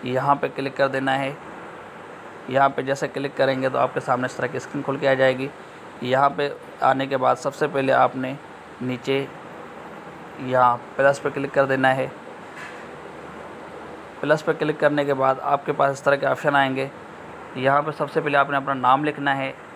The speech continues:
और यहाँ पे click करने के बाद, ए, नाम लिखने के बाद यहाँ आप click करेंगे तो आपके पास easy पैसा जैसे कैश आएगा। हम यहाँ easy पैसा कर लेंगे। चलिए मैं करता, करके दिखाता हूँ आपको।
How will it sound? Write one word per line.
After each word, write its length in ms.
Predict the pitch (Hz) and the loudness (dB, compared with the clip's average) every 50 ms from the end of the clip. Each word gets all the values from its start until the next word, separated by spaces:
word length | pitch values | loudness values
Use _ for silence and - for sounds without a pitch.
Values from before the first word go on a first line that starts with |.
| - - - | -14 -8 -4
और 120 | 127 123 123 | -4 -4 -2
यहाँ 280 | 120 127 131 135 139 | 0 2 4 4 4
पे 120 | 139 - 135 | 2 0 -6
click 260 | - 135 135 139 135 | -6 -6 -6 -2 0
करने 260 | 139 131 135 139 135 | 0 2 2 0 0
के 100 | 135 135 | 0 2
बाद, 280 | 127 127 123 127 127 - - - - 110 | 4 6 6 6 4 2 -2 -10 -8 -8
ए, 180 | - 120 - - - - - - - - - - - - - - - - - - - - - - - - - - - - | -8 -8 -8 -10 -12 -14 -14 -14 -14 -14 -14 -14 -16 -16 -18 -18 -18 -18 -18 -18 -18 -18 -18 -18 -18 -18 -18 -16 -12 -10
नाम 320 | 123 123 123 127 135 143 | -6 0 2 4 4 4
लिखने 260 | 151 147 - 143 139 135 | 2 0 0 0 0 0
के 80 | 135 | 2
बाद 260 | 131 131 127 127 120 | 2 4 4 4 2
यहाँ 260 | 131 127 135 135 135 135 | 0 2 4 4 4 4
आप 140 | 135 - - | 4 2 -2
click 180 | 147 139 135 | -4 -4 -2
करेंगे 340 | - 139 135 135 131 135 139 | 0 0 0 0 0 -2 -4
तो 120 | 135 139 123 | -4 -4 0
आपके 300 | 113 123 127 127 151 165 | 2 2 2 2 0 -2
पास 300 | - 131 131 127 - - | 2 2 2 2 0 -4
easy 180 | 131 127 127 131 | -6 -6 -6 -4
पैसा 240 | 131 131 127 - 131 | -4 -4 -2 0 -2
जैसे 260 | 123 127 123 123 - | -2 -2 -4 -6 -6
कैश 180 | 131 127 - 135 | -6 -2 0 2
आएगा। 220 | 127 127 127 123 | 2 4 4 2
हम 160 | 123 131 131 | 2 0 0
यहाँ 200 | 127 127 123 123 | 0 0 0 0
easy 180 | 123 127 127 127 | -2 -4 -6 -4
पैसा 220 | 139 139 143 139 | -2 2 2 2
कर 120 | 139 143 139 | 2 2 0
लेंगे। 340 | 135 131 131 127 131 131 - - - - - - - - - | 0 -2 -4 -4 -6 -8 -10 -12 -14 -16 -16 -16 -12 -2 2
चलिए 180 | 139 135 139 | 2 4 4
मैं 100 | 135 131 | 2 2
करता, 280 | - 131 127 123 - 131 | 2 2 0 2 0 -2
करके 500 | 123 117 - - - - 131 131 131 131 | -4 -4 -8 -4 0 0 0 2 2 0
दिखाता 280 | 127 123 123 117 113 113 | -2 0 2 0 2 2
हूँ 80 | 113 | 0
आपको। 300 | 113 113 - - 123 120 | 0 -2 -2 -4 -6 -6